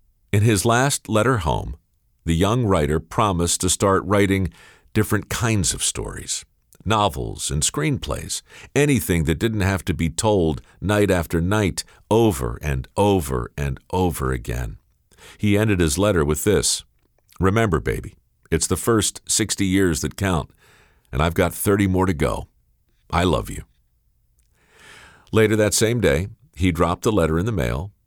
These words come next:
and boarded a private plane that crashed moments after leaving the runway. And five days after that, the postman was on Ingrid's porch, delivering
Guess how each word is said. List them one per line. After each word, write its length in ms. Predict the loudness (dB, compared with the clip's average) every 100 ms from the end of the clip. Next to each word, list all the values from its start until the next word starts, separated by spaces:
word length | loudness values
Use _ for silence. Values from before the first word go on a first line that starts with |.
| -4
and 220 | -4 0
boarded 300 | 0 2 0
a 60 |
private 460 | -2 -2 -2 -2 -4
plane 460 | -2 -2 -2 -6 -10 _ _
that 140 | -6
crashed 640 | -2 -2 -2 -2 -6 -12 -6
moments 460 | -4 -2 -4 -2
after 320 | -2 -2 -2 -2
leaving 360 | 0 0 -2
the 100 | -2
runway. 420 | -2 -2 -4 -6 -12 _ _ _ _ _
And 180 | -2 -2
five 340 | 0 0 0 2
days 380 | 2 2 -2 -4
after 260 | -6 -4
that, 280 | -2 -2 -4 -10 _ _ _ _ -6
the 100 | 0
postman 680 | 2 2 0 -2 -2 -4 -8 _
was 180 | -2 0
on 160 | 0
Ingrid's 420 | -2 -4 -4 -4 -6
porch, 560 | -6 -4 -4 -8 -12 _ _ _ -4
delivering 640 | 0 2 2 0 0 -4